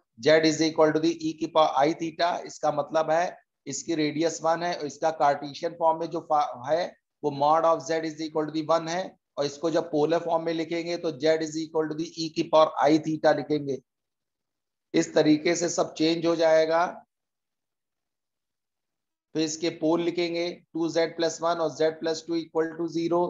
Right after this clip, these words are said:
तो z is equal minus one by two और z is equal to the minus two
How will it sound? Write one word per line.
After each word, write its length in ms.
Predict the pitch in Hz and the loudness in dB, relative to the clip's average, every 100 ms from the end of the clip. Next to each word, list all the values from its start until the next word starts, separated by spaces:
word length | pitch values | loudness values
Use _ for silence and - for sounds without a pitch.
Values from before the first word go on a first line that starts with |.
| - | -4
तो 80 | 135 | -6
z 240 | 127 156 160 | 0 0 0
is 100 | 151 | 0
equal 220 | 170 156 | -2 0
minus 320 | 147 156 156 | -2 -2 -4
one 180 | 165 170 | -6 -4
by 140 | 165 165 | -2 -4
two 180 | 165 170 | -4 -2
और 120 | 165 139 | -2 0
z 240 | 156 156 | -2 -2
is 140 | 151 160 | -6 -6
equal 200 | 156 160 | -4 -4
to 80 | 160 | -4
the 80 | 151 | -2
minus 440 | 143 151 160 - - | -2 -2 -6 -10 -4
two 180 | 175 | -4